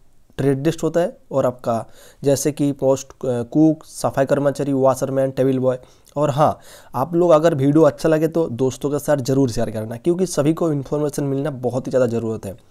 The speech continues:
एक आज का टाइम में सभी को एक नौकरी का बहुत ही ज़्यादा ज़रूरत होता है। तो चलिए, जैसा कि <clears throat> बता दूँ, सीआरपीएफ़ का जो कांस्टेबल ट्रेडमैन का जो मेडिकल होता है, ज़्यादा हार्ड नहीं होता है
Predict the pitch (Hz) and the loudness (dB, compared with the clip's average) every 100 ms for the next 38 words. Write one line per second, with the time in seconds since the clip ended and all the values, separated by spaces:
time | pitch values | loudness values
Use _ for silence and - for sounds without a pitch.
0 | - - - - 165 160 - 147 160 170 | -20 -20 -12 -2 -2 -2 -4 -2 0 0
1 | 151 160 165 170 - 139 151 170 170 139 | 2 0 0 -4 -4 -4 -2 -4 -6 -6
2 | 131 135 151 - 156 117 123 147 143 139 | -6 -6 -8 -8 -8 -8 -6 -6 -4 -4
3 | 120 113 107 104 104 92 - _ - - | -4 -6 -8 -12 -12 -16 -16 _ -20 -20
4 | - - 165 170 117 104 - - - 143 | -14 -8 2 4 4 -2 -12 -20 -2 2
5 | 156 175 170 185 180 - - 190 156 131 | 2 2 -2 -4 -4 -10 -2 2 2 2
6 | 135 170 170 175 196 - - 151 151 165 | 2 4 4 2 -2 -4 0 2 2 -2
7 | 165 160 165 160 - - 143 143 - 160 | -2 0 2 0 -4 -8 -6 -4 0 0
8 | 147 139 135 147 151 151 143 127 147 147 | 0 -2 -2 -2 -2 -2 0 0 0 0
9 | 143 147 151 151 123 110 131 143 143 139 | -2 0 -2 -2 -4 0 2 2 0 0
10 | - 147 165 | 2 0 0